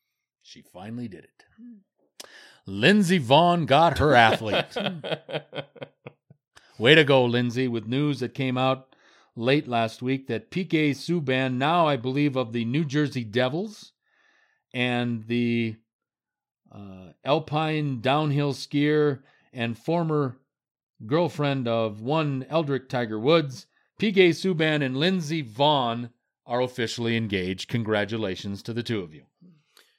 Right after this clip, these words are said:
Speaker 2: Congratulations. Uh, I think it was Lindsey Vonn who s-, is it Lindsey Vonn? Is it someone, one of those skiers said that they, when they go downhill skiing, they always, all they do the whole time when they're competing in the Olympics, they just hum "We All Live in a Yellow Submarine" to themselves the whole time.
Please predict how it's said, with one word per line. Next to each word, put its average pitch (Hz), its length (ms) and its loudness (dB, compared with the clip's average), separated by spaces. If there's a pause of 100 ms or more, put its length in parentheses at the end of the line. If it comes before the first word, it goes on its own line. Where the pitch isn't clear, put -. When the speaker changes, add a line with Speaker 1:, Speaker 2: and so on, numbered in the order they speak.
(580)
Speaker 2:
Congratulations. 135 1080 -2
Uh, 120 200 -2
I 120 80 -2
think 240 200 -6
it - 20 -8
was 143 140 -4
Lindsey 131 260 -4
Vonn 120 280 -2
who 127 60 -4
s-, - 400 -14
is 117 160 -14
it 131 60 -12
Lindsey 185 300 -8
Vonn? 120 560 -4
Is 120 120 -10
it 120 140 -12
someone, 185 400 -6
one 170 140 -6
of 220 80 -6
those - 160 -10
skiers 135 300 -4
said 123 280 -4
that 113 160 -8
they, 107 280 -2
when 110 180 -8
they 104 160 -6
go 113 200 -4
downhill 113 600 -4
skiing, 110 480 -8
they 104 160 -6
always, 107 320 -4 (200)
all 117 140 -2
they 123 100 -2
do 120 140 -4
the 110 120 -6
whole 110 180 -4
time 110 360 -6
when 107 120 -6
they're 98 80 -8
competing 107 340 -10
in 104 60 -8
the 101 40 -8
Olympics, 104 360 -8
they 101 120 -4
just 104 280 -8 (260)
hum 110 540 -4
"We 110 100 -4
All 107 160 -2
Live 104 140 -6
in 104 80 -8
a - 20 -8
Yellow 101 240 -4
Submarine" 104 480 -8
to 104 80 -16
themselves 113 400 -8
the 113 60 -6
whole 117 100 -4
time. 135 400 -4